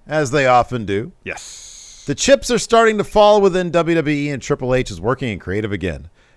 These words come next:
Speaker 1: Immediately after W W E's P R report, Fightful clarified with W W E that Triple H would indeed be heading up creative,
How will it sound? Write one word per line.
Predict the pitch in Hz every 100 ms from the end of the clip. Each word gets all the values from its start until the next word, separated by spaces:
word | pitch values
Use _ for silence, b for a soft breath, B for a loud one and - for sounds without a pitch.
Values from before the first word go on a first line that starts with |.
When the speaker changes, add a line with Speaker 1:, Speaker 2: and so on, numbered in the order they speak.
| _
Speaker 1:
Immediately | 85 113 139 143 131
after | 127 147 - 139
W | 113 117 113
W | 107 104
E's | 98
P | - 113 110
R | 127
report, | 123 - 143 165
Fightful | - 170 - 180
clarified | - 196 196 170 160
with | 147 123
W | 127 120
W | 123
E |
that | 143 -
Triple | 139 127
H | 123 -
would | 127 131
indeed | 135 - 123 170 151
be | 180
heading | 120 101 120 107
up | 95 98
creative, | - 120 170 165